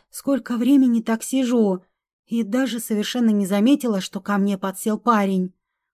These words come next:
Он что-то говорит, но каждое его слово приносит мне большую головную боль,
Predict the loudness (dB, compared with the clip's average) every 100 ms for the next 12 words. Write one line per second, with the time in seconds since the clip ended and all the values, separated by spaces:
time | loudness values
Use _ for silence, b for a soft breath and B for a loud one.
0 | -2 -2 0 -2 0 2 4 6 6 4
1 | 0 0 -2 -4 -2 0 2 0 0 2
2 | 4 2 -2 _ _ -4 0 2 2 -2
3 | -6 -2 0 0 -2 -4 -4 -2 0 2
4 | 2 4 2 2 2 2 4 2 0